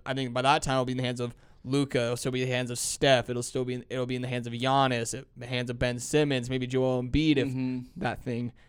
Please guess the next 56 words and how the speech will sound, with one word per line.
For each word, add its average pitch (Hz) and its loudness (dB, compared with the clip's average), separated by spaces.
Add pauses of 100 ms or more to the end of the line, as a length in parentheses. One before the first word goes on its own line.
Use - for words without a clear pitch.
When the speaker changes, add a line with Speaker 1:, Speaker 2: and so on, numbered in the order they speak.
(140)
Speaker 1:
kind 113 -8
of, 117 -8 (280)
who 170 4
knows? 160 8
But, 151 8
I 147 2
mean, 143 0
you 156 -2
get 151 4
what 131 -2
I'm 127 -4
saying, 117 -4
though. - -8
Speaker 2:
And, 131 -6
and 147 -4
I 156 6
believe 175 2
that 135 2
there's, 131 0
um, 123 -2 (600)
athleticism 143 0
at 123 -2
the 120 -4
collegiate 147 0
level, 180 2
and 127 -4
there's 127 -2
athleticism 131 -2
at 123 -6
the 127 -6
N 123 -6
B 123 -6
A 117 -6
level, 113 -10
and 123 -8
they 127 -4
are 127 -4
not 135 -2
the 135 -8
same. 113 -8 (180)
So 117 -6
I 143 0
think 147 -2
he's 131 -2 (680)
by 165 10
far 147 6
the 135 0
most 135 -2
athletic 131 -2
player 131 -2
in 131 -8
college 127 -4
basketball, 143 0
and 156 2
I 165 4
think 147 -4